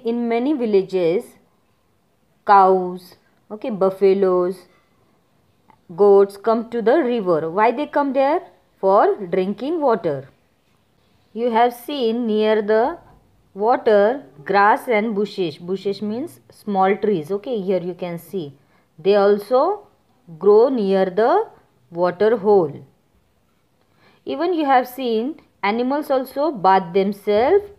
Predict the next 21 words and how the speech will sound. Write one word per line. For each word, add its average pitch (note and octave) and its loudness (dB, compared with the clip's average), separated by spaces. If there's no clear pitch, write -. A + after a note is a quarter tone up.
into F#3+ -8
the B3+ 0
river. D#3+ -4
Birds G#3+ 2
like, G3 2
uh, F#3 -2
lapwing, F#3 2
kingfisher G3 -2
and F#3 -10
egret G#3+ 2
also A3+ 0
come A3+ -2
near G#3+ 2
the A#3 0
water G3+ 2
sources. E3 -6
For G3+ 0
what A#3 -2
purpose C4+ -4
they C#4 -6
come? D4 -2